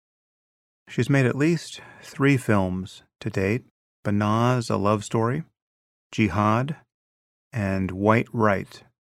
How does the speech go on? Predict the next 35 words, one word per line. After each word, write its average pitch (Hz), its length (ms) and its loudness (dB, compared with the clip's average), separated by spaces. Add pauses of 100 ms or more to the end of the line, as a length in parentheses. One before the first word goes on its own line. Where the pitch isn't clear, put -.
(140)
Meeting 107 340 2
the 98 100 2
Enemy. 98 340 -4 (840)
Uh, 95 180 -6
and 101 100 -2
we 123 100 4
talk 147 240 0
about 117 300 2
the 104 100 0
last 98 380 0
two, 95 340 -6 (500)
Jihad 98 480 -2
and 92 160 -6
White 95 240 -4
Right. 101 240 -2 (1400)
You 135 140 -2
really 180 360 2
have 120 380 0
to 110 120 -2
see 113 260 2
her 104 140 0
films. - 440 -4 (1120)
Deeyah 147 220 4
is 123 100 0
doing 117 280 4
something 92 680 -2 (220)
truly 110 600 -2
extraordinary. - 640 -4 (1000)
She's 123 180 0
doing 170 180 4
something 135 260 2
extraordinary 110 580 4
as 90 160 -4
a 101 60 -10
person, - 600 -2